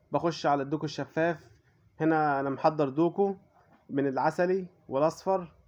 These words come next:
والاسود، هم دول اللي مستخدمهم في ال-، في الاوضه ديت. يبقى الاصفر الحمصي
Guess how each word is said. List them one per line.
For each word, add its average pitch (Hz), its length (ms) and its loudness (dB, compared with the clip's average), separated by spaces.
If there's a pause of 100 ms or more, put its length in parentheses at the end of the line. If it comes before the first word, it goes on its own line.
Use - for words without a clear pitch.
والاسود، 165 560 -2 (440)
هم 151 140 4
دول 165 160 4
اللي 151 100 2
مستخدمهم 147 580 -2
في 143 120 -8
ال-، 127 300 -4
في 139 60 -8
الاوضه 143 220 -4
ديت. 202 260 -2 (180)
يبقى 135 200 -6
الاصفر 160 400 -4
الحمصي 175 600 -4